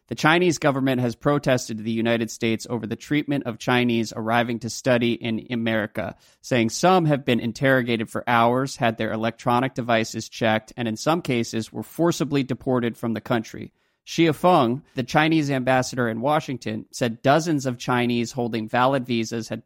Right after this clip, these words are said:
have been denied entry over the past few months when returning to school from overseas travel or visiting relatives in China,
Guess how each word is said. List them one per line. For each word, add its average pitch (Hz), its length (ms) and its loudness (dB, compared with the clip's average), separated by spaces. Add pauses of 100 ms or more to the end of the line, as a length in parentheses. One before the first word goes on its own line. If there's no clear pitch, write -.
(120)
have 127 180 -4
been 120 160 0
denied 117 460 0
entry 123 420 -4
over 120 160 -2
the 110 80 -6
past 113 380 -2
few 117 120 -2
months 110 380 -4
when 120 140 -4
returning 131 460 -4
to 131 100 -12
school 113 360 -4
from 113 240 -10
overseas 117 540 -4
travel 110 540 -2 (260)
or 120 140 0
visiting 117 420 0
relatives 110 480 0
in - 100 -8
China, 127 480 0